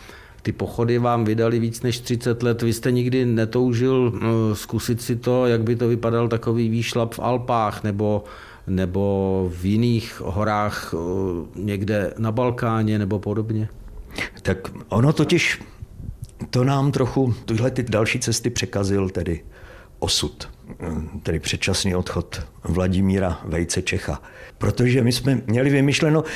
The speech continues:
Speaker 2: ještě takhle, to musím se vrátit, eh, ta cesta, tomu říkali hřebenovka, kolem republiky totiž je z velké části, úplně z valné většiny,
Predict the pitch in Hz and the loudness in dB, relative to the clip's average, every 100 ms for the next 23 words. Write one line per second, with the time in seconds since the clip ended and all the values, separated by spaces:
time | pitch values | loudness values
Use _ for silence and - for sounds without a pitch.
0 | - - 117 156 156 90 92 104 117 107 | -8 -2 0 2 2 2 2 2 2 2
1 | 120 110 113 113 - - - - - 80 | 2 2 2 0 -4 -12 -12 -12 -4 0
2 | 82 80 78 - - - 92 90 - 143 | 2 2 -2 -8 -16 -4 0 0 0 0
3 | - - 76 - - - - 78 73 - | 0 -2 -4 -10 -20 -20 -10 -10 -10 -12
4 | - 90 85 85 90 80 82 82 98 131 | -2 0 0 -2 -2 -2 0 2 2 2
5 | 117 - - - - - - - - 104 | 2 -2 -6 -10 -20 -20 -20 -20 -4 2
6 | 127 117 110 123 120 120 123 120 127 - | 4 4 2 0 0 0 0 -2 -2 -6
7 | - - - - - - 85 92 107 127 | -10 -20 -20 -20 -20 -16 -6 0 2 2
8 | 123 - - - - - - - - - | -2 -12 -20 -20 -20 -20 -20 -20 -20 -20
9 | - - 87 82 80 90 117 120 131 123 | -12 -8 -6 -4 -2 0 0 2 0 0
10 | 110 104 98 - 104 101 - 101 98 82 | -2 -2 -4 -2 -4 -4 -2 2 2 0
11 | 80 80 76 85 101 101 107 110 110 101 | -2 -6 -2 0 2 2 2 2 2 0
12 | - 104 98 | 0 0 0